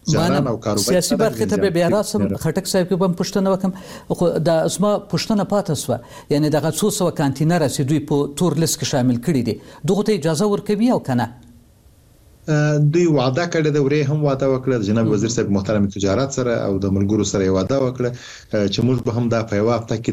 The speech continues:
Speaker 1: دننه خلاصو. ولې تر دا اوسه پورې، م، د هغو هغه صحیح کلیرنس موږ ته هلته تجاران چې موجود دي د کراچۍ په پورټ کې، هغو موږ ته اطمینان نه دی راکړی. آه، په معلومه نه ده چې آیا دا دوی څه وخت هیله کوي او یا به تر دا اوسه پورې هیله کړي.
Speaker 2: مننه. خټک صاحب،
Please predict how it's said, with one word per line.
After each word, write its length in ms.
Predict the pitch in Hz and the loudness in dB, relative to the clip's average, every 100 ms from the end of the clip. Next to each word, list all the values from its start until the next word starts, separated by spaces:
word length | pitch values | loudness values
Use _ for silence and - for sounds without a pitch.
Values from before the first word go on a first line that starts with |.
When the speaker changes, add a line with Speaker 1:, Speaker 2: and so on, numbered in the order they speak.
| 98 | 0
Speaker 1:
دننه 220 | 110 101 | 0 0
خلاصو. 420 | 104 98 95 120 | 0 -2 0 0
ولې 160 | 139 147 | 2 0
تر 80 | - | 0
دا 80 | 120 | 0
اوسه 260 | 143 143 | 0 0
پورې، 240 | 147 131 131 127 - - - | 0 0 0 -4 -18 -20 -2
م، 140 | 104 95 98 120 113 | 0 0 0 0 0
د 20 | |
هغو 360 | 101 110 110 135 123 107 | 2 2 2 2 0 -4
هغه 260 | 98 101 98 | -4 -4 -2
صحیح 180 | 117 123 123 | 0 0 0
کلیرنس 420 | 107 107 117 - | 0 2 0 0
موږ 120 | 120 113 | -2 0
ته 200 | 110 104 | 0 0
هلته 180 | 107 107 | 0 -4
تجاران 440 | 98 98 98 104 | -2 0 2 0
چې 80 | 98 | 0
موجود 340 | 104 95 113 135 | 0 2 0 0
دي 100 | 127 | -2
د 120 | 110 | -2
کراچۍ 280 | 107 104 - 104 | -2 -2 -2 -4
په 60 | 98 | -2
پورټ 140 | 120 117 | -2 0
کې، 80 | |
هغو 200 | 107 98 110 | 0 2 0
موږ 80 | 107 | 0
ته 100 | 107 | -2
اطمینان 340 | 95 98 98 | -2 0 0
نه 60 | 98 | 2
دی 120 | 95 92 | 0 0
راکړی. 280 | 87 92 92 - - - - | 0 -2 -2 -4 -14 -16 -10
آه، 240 | - 101 - - | -4 -2 -2 -2
په 320 | - 107 101 101 113 | 0 0 0 2 2
معلومه 300 | 110 123 113 | 2 0 0
نه 100 | 113 | -2
ده 100 | 101 | -2
چې 120 | 95 | -2
آیا 180 | 104 101 | 0 0
دا 160 | 107 | 0
دوی 200 | 104 110 104 | 0 2 0
څه 160 | 98 139 | 0 -2
وخت 260 | 131 127 | -2 -2
هیله 120 | 123 | -4
کوي 200 | 120 127 120 | -4 -2 0
او 80 | 101 | 2
یا 120 | 98 | 0
به 120 | 95 | 0
تر 80 | 98 | 0
دا 120 | 95 | 0
اوسه 220 | 104 - | 0 0
پورې 140 | - 107 | -2 0
هیله 220 | 87 76 | -2 -2
کړي. 140 | - 80 - | -4 -4 -4
Speaker 2:
مننه. 400 | 143 135 131 107 - - - - | -2 0 0 -2 -8 -16 -20 -8
خټک 240 | - 170 202 | -4 -2 -2
صاحب، 180 | 190 | -2